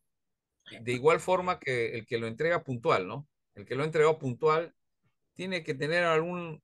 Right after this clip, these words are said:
¿no? Si no, todos me entregan, pues, este, a-, al final, ¿no? Mm, que no es la idea, ¿no? Entonces, este, eh, bueno, traten de entregar.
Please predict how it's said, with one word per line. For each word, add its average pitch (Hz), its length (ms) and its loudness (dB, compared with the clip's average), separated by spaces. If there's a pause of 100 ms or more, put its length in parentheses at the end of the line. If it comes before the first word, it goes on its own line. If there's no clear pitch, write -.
(160)
¿no? 175 200 -4
Si 156 160 -6
no, 202 420 -2
todos 196 200 0
me 180 100 -2
entregan, 190 360 0
pues, 190 160 -2
este, 123 600 -4 (1000)
a-, 113 380 -4
al 117 100 0
final, 160 400 0
¿no? 135 180 -10 (160)
Mm, 123 260 -8
que 120 140 -6
no 147 80 -2
es 165 80 -2
la 165 60 -6
idea, 151 300 0
¿no? 123 240 -10 (240)
Entonces, 131 380 -6
este, 107 680 -8 (1080)
eh, 95 640 -8 (100)
bueno, 165 320 -2 (160)
traten 165 280 -2
de 147 80 -2
entregar. 139 400 2